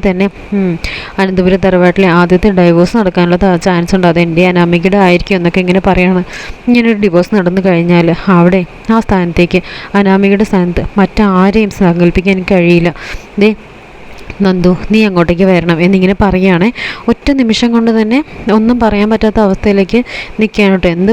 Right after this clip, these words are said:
പറയണം, എന്ത് പ്രതികരിക്കണം എന്നൊന്നും അറിയാതെ നിൽക്കുകയാണ് കേട്ടോ. നന്ദു പറഞ്ഞു, "അതിനെക്കുറിച്ചൊന്നും ചിന്തിക്കാതെ,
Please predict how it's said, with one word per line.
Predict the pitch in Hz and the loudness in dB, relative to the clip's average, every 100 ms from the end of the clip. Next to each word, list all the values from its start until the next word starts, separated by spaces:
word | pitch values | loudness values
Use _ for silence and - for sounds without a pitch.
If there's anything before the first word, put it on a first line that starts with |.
| 220 | 0
പറയണം, | 196 185 196 196 | 0 0 0 0
എന്ത് | 190 | -2
പ്രതികരിക്കണം | 202 185 185 185 185 202 180 | -2 0 2 2 0 0 0
എന്നൊന്നും | 175 190 208 | 0 0 0
അറിയാതെ | 180 180 185 | 2 2 2
നിൽക്കുകയാണ് | 190 185 175 | 0 0 0
കേട്ടോ. | 170 170 - - - - | 0 -2 -2 -12 -12 -2
നന്ദു | 214 214 240 | 0 2 2
പറഞ്ഞു, | 208 185 196 214 - - - - - - - - - - | 2 2 0 -2 -8 -20 -20 -20 -20 -20 -20 -20 -16 -2
"അതിനെക്കുറിച്ചൊന്നും | 208 214 233 208 214 208 220 | 0 2 0 0 0 2 2
ചിന്തിക്കാതെ, | 208 190 175 185 185 165 | 2 0 0 2 2 2